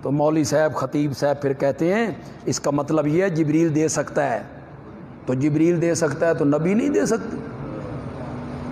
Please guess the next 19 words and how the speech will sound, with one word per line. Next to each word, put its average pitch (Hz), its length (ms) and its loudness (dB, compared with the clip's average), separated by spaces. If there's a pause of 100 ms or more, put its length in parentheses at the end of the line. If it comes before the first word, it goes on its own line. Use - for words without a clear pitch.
(1800)
क्यों 127 220 4
नहीं 170 220 4
जी? 247 240 2 (680)
जिब्रील 101 400 2
दे 165 180 4
सकता 196 320 0
है 247 80 2
तो 196 120 -4
फिर 196 140 2
नबियों 135 420 2
का 240 120 2
मकाम 190 420 2
तो 247 440 2 (720)
आला 113 260 0
है, 240 60 4
वो 240 160 2
दे 285 200 2
सकते 269 340 0
हैं। 330 340 0